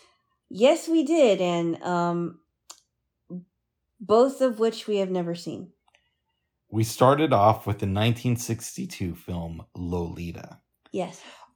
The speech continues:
Speaker 2: I had heard that this movie was super toned down because of the time, and that you don't, you don't really know what's going on between the two characters.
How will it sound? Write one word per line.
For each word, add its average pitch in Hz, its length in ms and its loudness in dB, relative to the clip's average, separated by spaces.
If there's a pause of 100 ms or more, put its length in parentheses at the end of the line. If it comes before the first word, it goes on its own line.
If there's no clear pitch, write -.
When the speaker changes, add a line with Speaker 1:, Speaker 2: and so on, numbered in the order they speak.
Speaker 2:
I 220 240 10
had 196 240 4
heard 107 580 4
that 117 200 6
this 123 240 2
movie 117 340 2
was 101 260 0
super 127 420 2
toned 107 420 2
down 95 320 0
because 90 340 -4
of 90 100 -6
the 90 100 -4
time, 85 600 -10 (540)
and 120 220 4
that 117 80 4
you 123 120 6
don't, 147 300 6 (760)
you 143 140 -2
don't 170 180 8
really 139 260 8
know 117 180 8
what's 117 180 4
going 110 260 4
on 104 200 2
between 104 320 -2
the 98 80 -2
two 98 240 -4
characters. 87 1040 -8